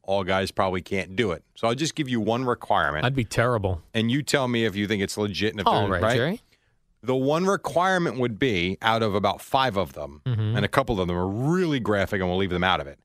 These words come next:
Speaker 2: All right.
Speaker 1: that you have to be at least nine inches erect.
Speaker 2: All right. That seems, uh,
Speaker 1: <laughs> It's
Speaker 2: that seems like it would eliminate a lot of people.
Speaker 1: <laughs>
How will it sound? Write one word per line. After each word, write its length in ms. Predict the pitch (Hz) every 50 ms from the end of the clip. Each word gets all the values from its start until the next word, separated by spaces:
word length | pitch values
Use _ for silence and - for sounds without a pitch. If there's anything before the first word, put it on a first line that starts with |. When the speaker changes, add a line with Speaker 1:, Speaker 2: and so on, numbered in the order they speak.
| _ -
Speaker 2:
All 200 | 143 120 98 90
right. 280 | 92 87 87 110 151 - - _ _ -
Speaker 1:
that 180 | 123 127 117
you 200 | 127 123 127 123 120
have 440 | 107 - - - - 151 170 - -
to 80 | - 156
be 180 | 127 139 135
at 100 | 127 110
least 240 | 120 127 127 107 -
nine 280 | 120 113 123 135 135 127
inches 280 | 117 107 - 113 85
erect. 400 | 98 87 87 76 - - _ - - _ _ _ _ _ _ _ _ _ _ _ _ _ _ _ _ _ _ _ _ _ _ _ _ _ _ -
Speaker 2:
All 180 | 113 101 90 87
right. 260 | 87 87 95 127 190 - _ _ _ _ _ - - - _ _ _ 855 855 740 719 855 - -
That 160 | 139 127 - -
seems, 380 | - 117 92 85 87 - -
uh, 220 | 101 87 87 85 - - _ _ _ -
Speaker 1:
<laughs> 60 | 143 - - 120 - - - - _ _ _ _ -
It's 340 | - - - - - - - _ _ _ _ _ - - - - _ -
Speaker 2:
that 100 | - -
seems 220 | - - 120 107
like 140 | 104 104 101
it 20 | 98
would 100 | 98 101
eliminate 440 | 107 113 123 120 110 104 95 92 87
a 80 | 92
lot 180 | 95 92 92 90
of 80 | - -
people. 280 | - 160 208 - - 82
Speaker 1:
<laughs> 60 | -